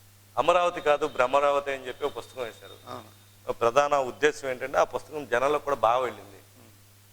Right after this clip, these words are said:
Speaker 1: ఆ, దాని మీద అసలు అంటే మీరు ప్రజలకు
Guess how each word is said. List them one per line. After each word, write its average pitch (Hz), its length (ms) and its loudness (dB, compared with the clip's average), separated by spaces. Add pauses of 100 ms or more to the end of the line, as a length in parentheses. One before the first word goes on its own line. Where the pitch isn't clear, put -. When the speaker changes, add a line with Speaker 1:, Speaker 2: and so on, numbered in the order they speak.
(140)
Speaker 1:
ఆ, 110 480 0 (440)
దాని 175 140 2
మీద 175 140 0
అసలు 131 220 0
అంటే 113 420 -2 (460)
మీరు 131 140 -6
ప్రజలకు 160 460 -2